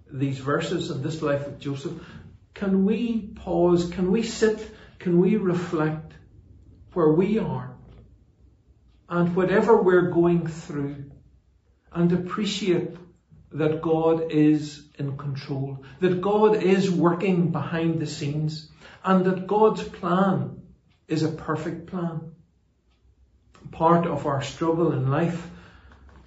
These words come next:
is that we often think that we know better than God. We would do it right if we were in control.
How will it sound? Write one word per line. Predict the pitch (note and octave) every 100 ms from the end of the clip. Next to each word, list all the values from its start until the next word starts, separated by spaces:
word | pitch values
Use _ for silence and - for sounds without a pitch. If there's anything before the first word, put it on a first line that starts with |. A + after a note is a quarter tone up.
| _ _ _ _ _ _ _ _ _ _ _ -
is | E3+ E3+
that | F3+ - -
we | F3 G#3 F#3+
often | F3 F3 D#3+
think | - D#3 D3 E3
that | D3+
we | E3 E3
know | D3+
better | C#3 C3+ C3+ C3
than | B2 A#2+ A2
God. | B2 A#2 B2 A#2+ - - - - - - - - - - - - -
We | D#3 G3+
would | A#3 C4 E3+
do | E3+ E3
it |
right | D#3 C3 C3 - - - - - - - - - - -
if | D3 D#3+
we | D3+
were | D3+ C#3 C#3 C#3
in | C3
control. | - C3 - - A#2 A#2+